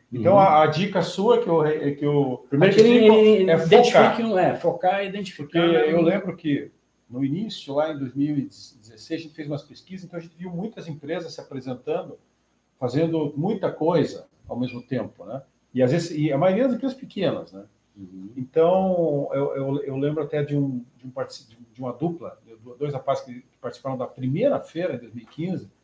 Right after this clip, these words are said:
Speaker 1: e eles faziam filmagens, e aí foram na Drone Show, e aí primeiro tiveram uma, uma sens-, tiveram uma surpresa, né? Porque tinha muito pouco, o, muito pouca oferta de equipamentos,
Speaker 2: De equipamento.
Speaker 1: mesmo para filmagem,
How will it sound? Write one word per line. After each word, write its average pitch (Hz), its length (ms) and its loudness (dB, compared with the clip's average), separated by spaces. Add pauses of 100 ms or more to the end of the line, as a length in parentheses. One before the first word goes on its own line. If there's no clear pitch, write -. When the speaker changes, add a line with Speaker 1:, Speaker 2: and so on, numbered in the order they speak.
(240)
Speaker 1:
e 135 60 -2
eles 147 140 -2
faziam 165 300 0
filmagens, 185 920 -4 (340)
e 151 100 0
aí 175 100 4
foram 202 320 2
na 165 120 2
Drone 160 240 -2
Show, - 540 -2 (540)
e 165 140 2
aí 170 160 8
primeiro 196 360 2
tiveram 220 260 2
uma, 208 320 4
uma 175 100 0
sens-, - 460 -8
tiveram 156 300 -2
uma 185 100 -2
surpresa, 160 720 0
né? 156 220 -6 (300)
Porque 143 520 0 (200)
tinha 170 200 -4
muito 190 300 -2
pouco, 185 340 0
o, 123 680 -8
muito 160 240 -8
pouca 160 240 -4
oferta 156 580 -2
de 120 120 -12
equipamentos, 127 680 -6
Speaker 2:
De 120 60 -14
equipamento. 107 320 -8
Speaker 1:
mesmo 180 160 -8
para 190 120 -4
filmagem, 190 720 -4